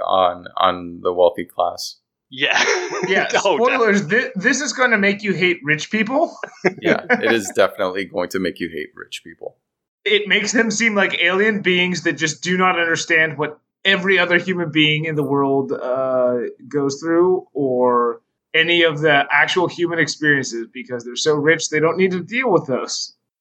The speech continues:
Speaker 2: I mean, es-, especially for, like, the time period it's set in, those of, like, the kind of royal caste were seen as, like, demigods.
Speaker 3: I mean, sure, at, at that point, if we're talking about where we would frame that in Japanese history,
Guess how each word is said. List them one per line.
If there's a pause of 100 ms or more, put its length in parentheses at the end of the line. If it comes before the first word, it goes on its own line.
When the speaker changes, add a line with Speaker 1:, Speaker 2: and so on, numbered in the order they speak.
Speaker 2:
I
mean,
es-,
especially
for,
like,
the
time
period
it's
set
in, (380)
those
of,
like,
the
kind
of
royal
caste
were
seen
as,
like, (380)
demigods. (320)
Speaker 3:
I
mean,
sure, (240)
at, (260)
at
that
point, (100)
if
we're
talking
about (220)
where
we
would
frame
that
in
Japanese
history,